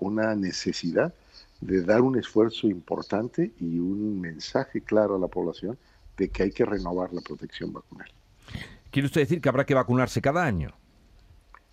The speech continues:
Speaker 1: Pues por el momento, mientras no tengamos otro tipo de vacunas y mientras sigamos teniendo una presencia del virus y una mutación del virus y casos y defunciones todavía, es importante que renovemos la protección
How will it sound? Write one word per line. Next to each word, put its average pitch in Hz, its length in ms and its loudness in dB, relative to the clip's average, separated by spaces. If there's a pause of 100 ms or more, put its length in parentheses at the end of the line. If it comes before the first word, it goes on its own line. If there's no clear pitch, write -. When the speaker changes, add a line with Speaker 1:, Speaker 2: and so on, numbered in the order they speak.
(140)
Speaker 1:
Pues 113 180 4
por 104 220 2
el 98 60 0
momento, 143 460 0
mientras 117 320 -4
no 151 100 -2
tengamos 131 640 0
otro 143 360 0
tipo 110 360 -8
de 92 60 -2
vacunas 95 560 -8 (360)
y 104 80 -2
mientras 101 300 -2
sigamos 104 540 -4
teniendo 107 640 -2 (340)
una 113 220 0
presencia 113 500 -2
del 90 140 0
virus 113 340 -2 (160)
y 90 120 0
una 107 260 0
mutación 95 640 -2
del 90 160 -4
virus 101 400 -4 (420)
y - 80 0
casos - 640 -2 (300)
y 104 120 -2
defunciones 98 720 0
todavía, 113 480 2 (420)
es 117 220 0
importante 107 720 -4
que 104 160 -2
renovemos 92 560 -6
la 87 80 -4
protección - 680 -4